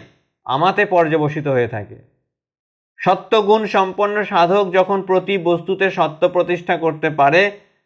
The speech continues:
তখন তার আত্মাময় জগৎ দর্শন হয়। সেইভাবে জগৎ দর্শন করলে বহুভাবে অবস্থিত আমাকেই দেখা যায়।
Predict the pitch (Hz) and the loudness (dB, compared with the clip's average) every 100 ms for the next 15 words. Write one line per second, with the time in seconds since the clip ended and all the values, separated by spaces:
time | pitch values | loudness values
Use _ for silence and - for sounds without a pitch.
0 | _ 147 156 185 202 127 - _ _ - | _ -2 0 2 0 -2 -10 _ _ 0
1 | 156 156 - 147 156 165 175 147 101 - | 2 2 0 2 2 0 2 2 0 -10
2 | _ - 131 151 160 - - 123 123 147 | _ -10 0 0 0 -4 -6 0 0 0
3 | 131 120 120 - 123 110 98 98 - _ | -2 -2 -2 -4 -8 -6 -6 -8 -16 _
4 | _ _ _ _ _ _ _ _ _ - | _ _ _ _ _ _ _ _ _ 0
5 | 190 214 220 226 233 - 139 151 175 202 | 2 6 6 4 2 -2 -2 2 2 2
6 | 185 202 - 208 185 180 185 208 214 170 | 2 0 0 -6 0 2 4 2 2 2
7 | 165 185 175 165 185 226 - _ _ _ | 4 4 4 4 2 -2 -6 _ _ _
8 | 139 151 160 170 160 160 127 139 175 180 | -8 -4 -4 -4 -2 0 0 0 0 2
9 | 143 123 110 104 | 2 -2 -4 -6